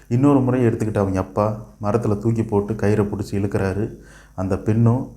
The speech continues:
கயித்துல தொங்கிட்டே மேல போகுது. அப்போ அந்த கூட்டத்துல இருந்த ஒரு பெண்மணி அருவாள் எடுத்துட்டு வந்து அந்த கயித்தை வெட்டி விட்டுறாங்க. அந்த பெண்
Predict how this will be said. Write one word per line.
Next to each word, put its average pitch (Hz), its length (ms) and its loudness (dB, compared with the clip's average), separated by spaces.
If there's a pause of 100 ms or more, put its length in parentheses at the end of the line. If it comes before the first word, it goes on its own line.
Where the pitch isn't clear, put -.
(520)
கயித்துல 110 380 2
தொங்கிட்டே 113 600 2 (320)
மேல 107 320 2
போகுது. 101 680 -2 (680)
அப்போ 127 380 2
அந்த 107 140 4
கூட்டத்துல 120 440 -4
இருந்த 104 240 0
ஒரு 98 160 2
பெண்மணி 107 680 -2 (100)
அருவாள் 110 320 4
எடுத்துட்டு 101 280 -2
வந்து 101 460 -4 (380)
அந்த 101 180 0
கயித்தை 113 420 2
வெட்டி 98 220 -2
விட்டுறாங்க. 90 520 -4 (320)
அந்த 101 200 -2
பெண் 127 360 -4